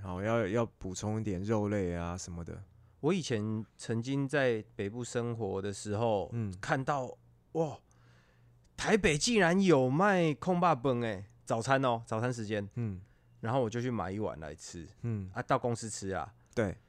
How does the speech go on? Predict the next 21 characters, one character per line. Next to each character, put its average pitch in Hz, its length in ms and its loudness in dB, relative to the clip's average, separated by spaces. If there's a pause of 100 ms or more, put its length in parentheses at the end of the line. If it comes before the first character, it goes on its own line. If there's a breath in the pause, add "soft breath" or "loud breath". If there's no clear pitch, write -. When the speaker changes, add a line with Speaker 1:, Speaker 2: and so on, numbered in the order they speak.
(320 soft breath)
Speaker 2:
然 127 120 -2
后 143 40 2
人 139 100 0
家 143 400 0 (160)
就 139 160 -4
北 104 240 -2
部 123 220 -2
人， 98 180 0
就 113 340 0
好 110 240 -4
几 110 220 -8
个 82 260 -6 (200)
同 101 200 -4
事， 110 340 -4
北 98 180 -2
部 110 160 -4
人， 92 120 -2
他 104 160 -4
就 107 120 -4
说 104 340 -4
：“哦， 208 180 0